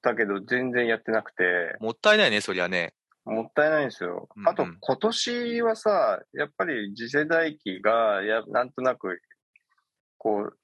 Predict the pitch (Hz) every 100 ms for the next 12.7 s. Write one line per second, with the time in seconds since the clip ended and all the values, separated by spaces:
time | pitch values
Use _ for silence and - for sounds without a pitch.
0 | - - 139 - 101 - _ - - 120
1 | - 240 220 143 - 104 104 104 101 95
2 | - - _ 101 101 101 92 98 - _
3 | _ 123 - 131 120 120 117 123 110 95
4 | 95 90 _ _ - 98 82 113 120 120
5 | 113 117 113 104 101 - 113 104 101 101
6 | 95 90 87 - - _ _ - - 127
7 | 151 165 - 165 170 170 170 160 156 156
8 | - - 123 104 92 101 98 - _ -
9 | - 107 110 113 107 95 - 120 87 -
10 | _ - 113 113 - 110 107 - 127 175
11 | 143 95 117 147 165 _ _ _ _ _
12 | 139 117 113 98 98 92 92